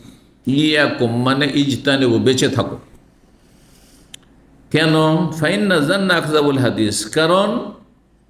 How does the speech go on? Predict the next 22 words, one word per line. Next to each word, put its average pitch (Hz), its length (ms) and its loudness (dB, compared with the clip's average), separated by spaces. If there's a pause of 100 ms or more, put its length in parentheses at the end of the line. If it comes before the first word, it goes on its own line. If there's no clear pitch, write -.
(340)
ধারণা, 143 520 0
কুধারণা 165 640 2
হচ্ছে 151 680 2
সবচাইতে 226 680 0
মিথ্যা 196 400 -2
কথা। - 240 -8 (1600)
আপনি 190 300 -4
একটা 196 280 -2
ধারণা 196 400 2
করলেন, 165 840 0 (500)
কুধারণা, 131 760 2 (220)
আসলে 220 320 0
ওর 214 80 2
কোনো 226 200 0
বাস্তবতা 180 560 0
নেই, 92 140 -2 (640)
তাহলে 165 200 2 (120)
সবচাইতে 220 540 0
মে-, 156 180 -2
মিথ্যা 160 320 0
কথা 95 200 -4
এটি, - 180 -12